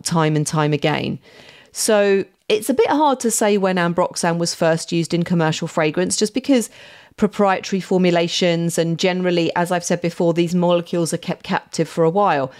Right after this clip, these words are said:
But Ambroxan did start to gain popularity by the general public, at least, or the knowledge of it, in the latter half of the twentieth century,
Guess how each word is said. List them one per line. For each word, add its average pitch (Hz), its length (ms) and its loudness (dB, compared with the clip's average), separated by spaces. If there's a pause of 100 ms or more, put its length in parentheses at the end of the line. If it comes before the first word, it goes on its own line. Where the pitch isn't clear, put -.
(340)
But 285 180 0
Ambroxan 269 720 2
did 240 320 2 (100)
start 226 440 0
to 233 80 -2
gain 214 500 2
popularity 190 920 -2
by 160 180 0
the 160 100 0
general 160 400 0
public, 175 520 -4
at - 80 -2
least, 151 320 0
or 160 240 2
the 170 120 0
knowledge 180 480 2
of 147 140 0
it, - 220 -2 (400)
in 196 140 2
the 190 60 2
latter 180 300 -2
half 175 300 0
of 165 80 -6
the 170 80 -4
twentieth 165 420 -2
century, 170 480 -2